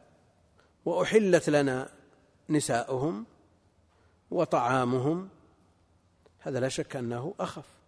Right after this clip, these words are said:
ويقرون على كفرهم بالجزية. فإذا كان الك-، اليهود والنصارى لا يبدأون بالسلام، فغيرهم ممن يكفر بالله جل وعلا ويشرك به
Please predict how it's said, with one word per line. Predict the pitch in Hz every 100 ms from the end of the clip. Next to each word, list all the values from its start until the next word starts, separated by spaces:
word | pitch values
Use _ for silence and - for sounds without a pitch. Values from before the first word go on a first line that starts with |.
| - - -
ويقرون | 156 180 170 - 170 151 170 190 175 131 110 - - - -
على | 131 147 139 127 123 - -
كفرهم | 185 165 151 160 156 202 220 - - -
بالجزية. | 170 175 170 151 117 95 - _ _ _ _ _ _ _ _ _ _ _ - -
فإذا | - 170 165
كان | 160 208 220
الك-، | 208 -
اليهود | 165 165 180 190
والنصارى | 175 151 139 151 135 123
لا | 156
يبدأون | 185 160 143 143
بالسلام، | 127 - 127 123 117 123 _ _ _ _ _ _
فغيرهم | 151 135 151 147 135 123 123
ممن | 123 123 120
يكفر | 135 - 127 117
بالله | 110 120 120 135 113
جل | 117 131 117
وعلا | 117 113 127 120
ويشرك | 113 135 120 120 -
به | 117 127 139 185